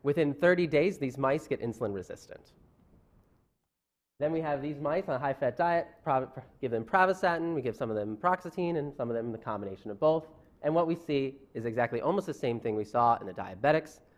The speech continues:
approximately sixty milligram per deciliter increase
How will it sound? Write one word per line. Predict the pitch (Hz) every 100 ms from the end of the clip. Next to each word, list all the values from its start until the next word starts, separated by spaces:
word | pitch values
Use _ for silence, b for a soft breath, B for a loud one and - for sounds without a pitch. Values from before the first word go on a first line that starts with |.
| b -
approximately | 135 - 123
sixty | 117 165 143
milligram | 135 117 113
per | 107
deciliter | 107 107 107 104
increase | 156 165 147 120 110